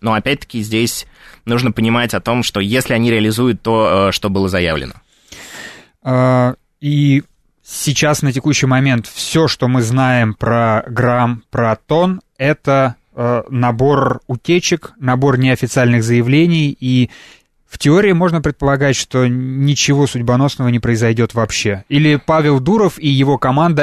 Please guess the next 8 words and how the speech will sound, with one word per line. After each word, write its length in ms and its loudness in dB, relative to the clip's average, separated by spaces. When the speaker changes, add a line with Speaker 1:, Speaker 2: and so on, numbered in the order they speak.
Speaker 2:
это 320 0
уже 540 2
такое 280 -2
явление 480 2
статусное, 920 -2
и 580 -2
к 60 -4
этому 520 -4